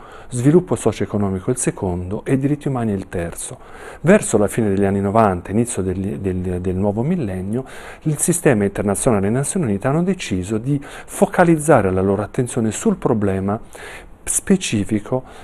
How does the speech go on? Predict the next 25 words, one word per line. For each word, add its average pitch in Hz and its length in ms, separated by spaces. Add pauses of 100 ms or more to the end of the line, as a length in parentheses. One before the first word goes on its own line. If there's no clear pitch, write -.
(140)
della 135 380
violenza 110 840
contro 101 380
le 101 160
donne 98 580 (200)
e - 140
contro 107 340
i 101 40
minori, 101 440
bambine 95 460
e 113 40
bambini, 107 580 (140)
in 185 140
situazioni 110 600
di 95 120
guerra, 98 560 (220)
e 165 80
sono 180 220
arrivati 101 520 (380)
alla 135 180
decisione 104 720
di 147 140
varare 95 560
un'importante 113 960
risoluzione 110 920